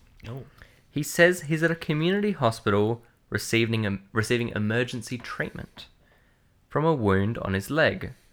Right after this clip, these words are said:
Speaker 2: where the dog bit him.
Speaker 1: Mm.
Speaker 2: He said he plans to sue us for plenty.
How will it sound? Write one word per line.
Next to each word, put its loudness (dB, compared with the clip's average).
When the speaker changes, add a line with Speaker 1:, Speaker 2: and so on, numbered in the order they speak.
Speaker 2:
where 0
the 2
dog 2
bit 2
him. -12
Speaker 1:
Mm. -6
Speaker 2:
He -2
said 6
he 0
plans 6
to 0
sue 2
us 0
for -4
plenty. -6